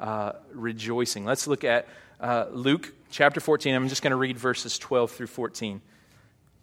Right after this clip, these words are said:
"When you give," this is a parable, "when you give a dinner or a banquet, do not invite your friends or your brothers or your relatives or your rich neighbors, lest they also invite you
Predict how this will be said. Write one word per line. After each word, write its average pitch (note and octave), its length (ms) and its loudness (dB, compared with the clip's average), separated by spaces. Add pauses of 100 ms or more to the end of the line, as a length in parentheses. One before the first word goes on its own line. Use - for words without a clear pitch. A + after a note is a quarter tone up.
(280)
"When C#3 180 2
you D#3+ 140 4
give," F3+ 560 8
this C#3+ 120 0
is C3 140 0
a B2+ 40 0
parable, G#2+ 440 2
"when B2+ 180 -4
you B2 80 0
give E3+ 480 6
a E3 80 0
dinner D#3 440 6
or D3+ 180 10
a C#3 60 8
banquet, C#3 500 4
do C#3 160 0
not E3+ 220 12
invite D#3+ 340 8
your E3 120 4
friends E3 460 4
or F3 40 2
your F3+ 140 8
brothers C#3 540 8 (260)
or B2+ 100 6
your C3 120 6
relatives E3+ 640 10
or D#3 120 2
your D3 140 6
rich E3 280 2
neighbors, C3 420 4
lest C#3+ 220 4
they D3+ 140 6
also D#3 420 6
invite C#3 400 6
you D3+ 300 2